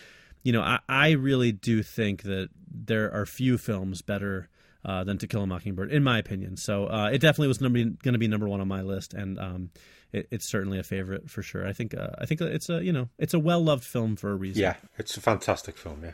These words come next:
Speaker 1: There we go. All right, well, how did we do, Phil, compared to the box office? Take us through the top ten of nineteen sixty-two.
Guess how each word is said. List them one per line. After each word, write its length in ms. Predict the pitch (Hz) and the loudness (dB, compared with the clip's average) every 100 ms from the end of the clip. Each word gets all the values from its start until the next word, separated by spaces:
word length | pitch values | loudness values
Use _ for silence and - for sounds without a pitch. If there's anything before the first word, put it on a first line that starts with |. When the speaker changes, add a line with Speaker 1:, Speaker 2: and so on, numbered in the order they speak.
| - | -12
Speaker 1:
There 160 | - 98 | -2 -2
we 80 | 113 | 2
go. 200 | 180 226 | 2 4
All 80 | 196 | 6
right, 120 | 226 | 6
well, 100 | 180 | 6
how 120 | 170 247 | 6 4
did 120 | 233 | 4
we 100 | 226 | 2
do, 300 | 165 196 170 | 4 6 4
Phil, 240 | - 156 | 4 2
compared 460 | 151 147 - 151 131 | 2 0 2 2 0
to 80 | 135 | -4
the 80 | 113 | -2
box 420 | - 107 - - | 0 -2 -4 -6
office? 300 | 95 - 98 | -6 -6 -4
Take 180 | 143 147 | -4 -4
us 120 | - | -4
through 160 | 139 120 | -2 -2
the 60 | |
top 220 | - 113 | -2 -6
ten 220 | - 113 104 | -2 -2 -2
of 80 | |
nineteen 320 | 98 98 - 98 | -2 -4 -4 -8
sixty-two. 560 | 101 - 101 - 98 | -8 -10 -10 -8 -10